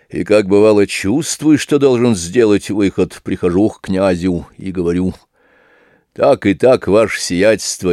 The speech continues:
извольте принять от меня деньги, а я пропаду». Он ж не спорит, а принимает деньги или только спросит, бывало:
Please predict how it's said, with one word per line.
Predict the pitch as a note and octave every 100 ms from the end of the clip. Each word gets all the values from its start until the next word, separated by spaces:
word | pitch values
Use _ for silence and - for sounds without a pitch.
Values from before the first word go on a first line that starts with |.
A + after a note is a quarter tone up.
| F2+
извольте | F2+ F2 C3 A#2 -
принять | - F#2 G2+ A2 -
от | -
меня | G2
деньги, | F2+ F2+ G#2+ G2+ F#2
а | F#2 F#2+
я | G2 G#2+
пропаду». | F#2 - E2+ E2 F2+ F2 A#2 G#2 _ _ _ _ _ _ _
Он | - G#2+
ж | A#2+
не | -
спорит, | G2+ - F#2 F#2+ F#2+ F2+ - _ _ _ _ _ _
а | - D#2+
принимает | E2 E2 E2+ F#2 A#2 A#2 A2 F#2
деньги | F2 G2 F#2 E2
или | F2 E2+
только | F2+ F2+
спросит, | - - F2+ G2+ G2 - F#2
бывало: | D#2+ F#2 G2 F#2+